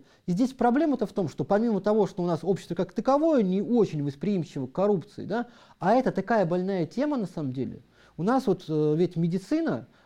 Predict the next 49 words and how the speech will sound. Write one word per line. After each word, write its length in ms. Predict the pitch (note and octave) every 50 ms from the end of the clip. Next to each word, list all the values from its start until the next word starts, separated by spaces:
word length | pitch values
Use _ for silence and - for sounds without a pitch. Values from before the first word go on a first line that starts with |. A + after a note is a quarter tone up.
| -
она 480 | - D#3 F3+ A3 C4 C4+ C4 B3 A#3 G#3
не 260 | G3 F3+ F3 E3+ F3+ F#3
то 140 | - D4
чтобы 220 | C4 - G#3 F3 D3+
трещит 400 | - F#3+ F#3 - - G3 E3 -
по 100 | - F3
швам 320 | - - F#3+ F3 D#3 C3+
там 140 | C3 C3 A#2
в 20 |
последнее 460 | - C#3+ C3 - - C#3+ B2+ C#3 D3+ D3
время, 280 | E3+ F3 C3+ A#2 A2+
но 220 | A#2+ D3+ F3+ E3+ - - - -
это 200 | D#3+ D3 - D#3+
вот 180 | D3+ - - -
чуть 160 | - F3 E3+
ли 80 | F3+ F3
не 80 | F3
основные 460 | F3 D#3+ - - E3+ E3+ G3 A3+ A3+
вот 160 | G#3 F3+ - E3
резонансные 580 | D#3+ C#3+ D#3 D#3 F3 G3+ G#3+ - - F#3 F3+
истории, 440 | D#3+ - - F#3 F3 D#3 A#2+ G#2 -
да. 240 | - - F3 G3+ G3
То 400 | - - _ - - - _ -
есть, 220 | B2 - - -
э, 140 | D3 C#3 - - - - _
нельзя 340 | - E3 F#3+ F#3 G#3 C#4+ C#4
вот 140 | B3 G3 -
сказать, 380 | - G3 F3+ F#3 C4+ C#4+ F#3 -
что, 800 | - - - F#3 F3 E3+ E3 E3 D#3+ D#3 D3+ D3 C#3 C3 B2+ - - - - _ -
э, 40 | C3+
у 360 | C3 C3 C3 B2+ B2 C3 D#3
нас 160 | G3 G#3+ -
всё 140 | - - E3
хорошо 360 | - F#3 F#3+ F#3+ G3 G3+ E3+
в 80 | B2+ A#2
этой, 200 | A2+ - A2 G#2
в 440 | G#2+ G#2 A2 C3 C#3+ C3+ C3 C#3
этой 160 | C#3+ C#3 D#3+ D#3+
области, 460 | E3 F#3+ D#3 A#2 A2 G#2+ - - -
да. 100 | E3 F3+
Не 60 | E3
то, 100 | C4+ C#4
что 120 | C4 - G3
нельзя 160 | D#3+ D3+ C3
сказать, 220 | - - B2+ B2+
здесь 100 | B2 -
вообще 240 | D3+ D3+ - - B3
всё 160 | - - F3
наоборот. 500 | D3+ C#3 C3 A#2+ C#3+ D#3 C#3+ G#2+ - -